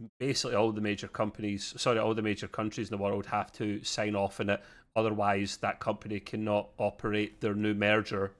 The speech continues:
in that market. Uh, and if it's a little pokey country, and I'm not gonna name any names 'cause I won't offend anyone,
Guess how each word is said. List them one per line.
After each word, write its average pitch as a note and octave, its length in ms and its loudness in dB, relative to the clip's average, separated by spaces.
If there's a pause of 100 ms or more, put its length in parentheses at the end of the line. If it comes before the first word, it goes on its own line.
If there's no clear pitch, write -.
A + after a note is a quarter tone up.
(100)
in G#2+ 260 0
that G2+ 240 0
market. G#2 460 0 (600)
Uh, G#2+ 300 8
and A2+ 120 4
if - 140 2
it's - 180 0
a B2 60 4
little B2+ 340 4
pokey B2 420 2
country, C3+ 420 4
and D3+ 80 2
I'm A#2 100 0
not B2 120 0
gonna A#2 160 2
name B2+ 200 4
any B2+ 100 2
names D3 180 2
'cause B2 160 -4
I - 40 0
won't A#2+ 160 2
offend B2+ 400 0
anyone, D3 360 6